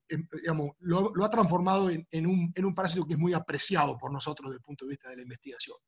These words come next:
Entonces, frente a esta situación de que tenemos resistencia, en la, digamos, yo diría la resistencia en las, en las poblaciones ovinas y caprinas,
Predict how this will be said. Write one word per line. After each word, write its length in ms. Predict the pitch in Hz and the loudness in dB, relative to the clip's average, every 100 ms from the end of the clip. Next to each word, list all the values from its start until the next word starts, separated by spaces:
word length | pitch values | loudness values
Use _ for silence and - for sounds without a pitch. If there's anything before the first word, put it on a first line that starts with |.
| - - - - - - - | -20 -16 -14 -14 -16 -20 -10
Entonces, 480 | 262 294 240 226 214 _ _ _ _ _ | 2 2 4 2 0 _ _ _ _ _
frente 340 | - 240 240 | -6 -2 2
a 100 | 247 | 4
esta 200 | 311 311 | 4 2
situación 880 | 226 220 180 185 165 - 226 180 147 | 0 0 0 0 4 4 6 6 4
de 80 | 139 | 0
que 100 | 139 | -4
tenemos 420 | 120 147 220 240 | -2 0 2 2
resistencia, 800 | 226 208 196 - 208 185 190 190 190 _ | 2 0 0 0 2 2 0 -4 -10 _
en 140 | 151 139 | -8 -8
la, 120 | 143 - | -8 -8
digamos, 320 | 151 143 131 | -6 -6 -2
yo 80 | 151 | 0
diría 220 | 151 147 | 2 2
la 80 | 151 | 0
resistencia 480 | 143 139 180 165 | -4 -2 0 0
en 60 | 151 | 0
las, 200 | 135 - | -4 -6
en 80 | 139 | -8
las 120 | 139 | -6
poblaciones 520 | 156 147 143 151 131 - | -4 -2 -2 -2 -4 -4
ovinas 480 | 156 170 175 165 147 | -2 0 0 0 -2
y 60 | |
caprinas, 580 | 147 139 165 170 156 143 | -4 -6 2 2 2 -6